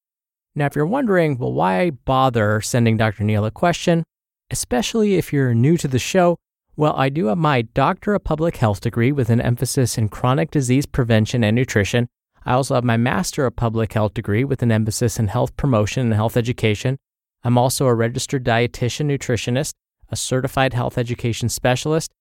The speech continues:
and a certified exercise physiologist through the American College of Sports Medicine.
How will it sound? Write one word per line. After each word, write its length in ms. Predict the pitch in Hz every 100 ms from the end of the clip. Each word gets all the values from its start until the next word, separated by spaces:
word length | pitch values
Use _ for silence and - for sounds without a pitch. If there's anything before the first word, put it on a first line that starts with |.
| _ _ _ -
and 260 | 151 165 -
a 60 | -
certified 600 | - 160 175 - 160 156
exercise 560 | 123 - 131 - 123 120
physiologist 800 | - 113 117 120 156 151 160 -
through 140 | 135
the 80 | 117
American 400 | 113 117 123 135
College 320 | - 110 110
of 80 | 107
Sports 340 | - 107 104 120
Medicine. 460 | 127 120 - 98